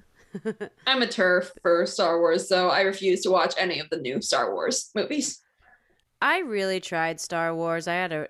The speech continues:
Speaker 1: ex who was super into Star Wars, and I tried to for him, and it, it was, it wasn't it. It just wasn't it.
Speaker 2: When I was a kid, I remember we would watch the, s-,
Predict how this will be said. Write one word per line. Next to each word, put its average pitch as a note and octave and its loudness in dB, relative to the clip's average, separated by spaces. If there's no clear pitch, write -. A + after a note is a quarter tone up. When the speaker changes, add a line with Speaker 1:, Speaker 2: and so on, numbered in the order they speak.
Speaker 1:
ex C#3+ -6
who D#3+ -8
was D#3 -6
super D#3 -6
into D#3 -6
Star D#3 -6
Wars, E3 -6
and E3 -6
I E3 -4
tried D#3 -6
to F3+ -8
for D3+ -10
him, C#3+ -8
and E3 -2
it, D#3+ -4
it E3 -2
was, D#3 -4
it D#3+ -4
wasn't C#3+ -4
it. D#3+ -8
It - -12
just - -14
wasn't E2+ -12
it. - -14
Speaker 2:
When G#3+ 0
I G#3+ 4
was A3+ 2
a A#3 4
kid, F#3 4
I F#3+ 2
remember F#3+ 2
we G#3 2
would G#3 6
watch F#3 4
the, F3+ 4
s-, - -8